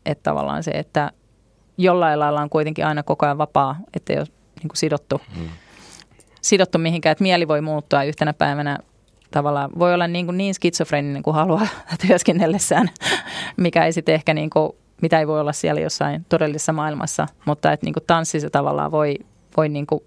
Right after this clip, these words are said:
Speaker 1: sinkoilla ihan mihin vaan ja tavallaan käsitellä niitä asioita ja kääntää asetelmat kaikki päälailleen, että, et ei jää kiinni tavallaan niinku mihinkään tiettyyn asiaan, et jos ei halua.
Speaker 2: Mä voisin lopuksi kysyä semmoisen taiteilijoiden kiusaamiskysymyksen. Mä oon aina kysynyt niinku tämmöisen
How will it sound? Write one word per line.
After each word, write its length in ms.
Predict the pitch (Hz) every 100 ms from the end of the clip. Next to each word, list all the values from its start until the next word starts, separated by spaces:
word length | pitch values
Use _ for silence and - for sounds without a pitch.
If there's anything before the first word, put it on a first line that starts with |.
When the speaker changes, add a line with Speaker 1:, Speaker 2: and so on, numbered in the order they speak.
| -
Speaker 1:
sinkoilla 500 | - 160 147 - 151
ihan 200 | 156 151
mihin 240 | 151 156
vaan 220 | 151 147 -
ja 120 | - - - -
tavallaan 340 | - 147 147 147
käsitellä 400 | 151 151 139 139
niitä 260 | 143 -
asioita 360 | 147 151 143 151
ja 80 | 147
kääntää 400 | 151 143 147 143
asetelmat 480 | 147 147 147 143 -
kaikki 260 | 143 -
päälailleen, 600 | - 143 147 139 151 -
että, 240 | 160 - 170 _ - - - - - -
et 240 | 151 - - _
ei 140 | 170 170
jää 120 | 160 -
kiinni 300 | 180 165 147
tavallaan 440 | - 143 147 143
niinku 280 | 151 156 147 _ _
mihinkään 680 | 170 156 156 151 151 143 175 -
tiettyyn 380 | 151 - 156
asiaan, 360 | 156 156 78 -
et 100 | 165 -
jos 240 | 147 -
ei 80 | 160
halua. 340 | 143 147 - 156 _ - - -
Speaker 2:
Mä 40 | 90
voisin 200 | 92 104 -
lopuksi 280 | 117 110 -
kysyä 200 | 90 92
semmoisen 420 | 90 85 95 87 - -
taiteilijoiden 500 | - 98 95 82 78
kiusaamiskysymyksen. 960 | 85 92 87 76 71 - 78 73 - 71
Mä 60 | 71
oon 40 |
aina 140 | 73 69
kysynyt 340 | 82 76 73
niinku 200 | 71 73
tämmöisen 400 | - 73 - 71